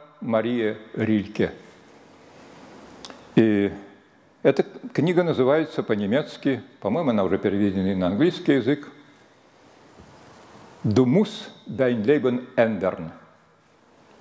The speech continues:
«Ты должен изменить свою жизнь». В русском переводе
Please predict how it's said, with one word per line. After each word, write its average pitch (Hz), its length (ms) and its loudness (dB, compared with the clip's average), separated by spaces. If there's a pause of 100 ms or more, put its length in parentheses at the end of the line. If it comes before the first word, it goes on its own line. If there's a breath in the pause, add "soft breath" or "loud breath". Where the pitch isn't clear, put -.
(160)
«Ты 135 120 4
должен 170 580 0
изменить 113 580 -4
свою 110 320 0
жизнь». 87 420 -4 (1400 loud breath)
В 139 80 6
русском 233 360 2
переводе 175 720 2